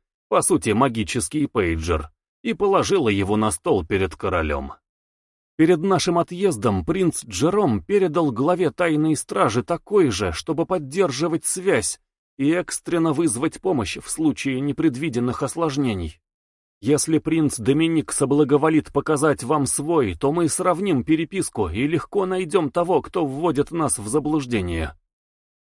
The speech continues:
Взгляды присутствующих обернулись на старшего наследника, и Доминик заметно побледнел.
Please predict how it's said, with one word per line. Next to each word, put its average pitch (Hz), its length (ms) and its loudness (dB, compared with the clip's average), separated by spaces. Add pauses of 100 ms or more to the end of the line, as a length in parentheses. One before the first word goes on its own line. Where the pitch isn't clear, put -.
(460)
Взгляды 113 580 2
присутствующих 135 920 -2
обернулись 135 600 2
на 143 180 0
старшего 110 520 0
наследника, 107 840 0
и 87 160 0
Доминик 160 600 -2
заметно 165 560 -2
побледнел. 98 840 -2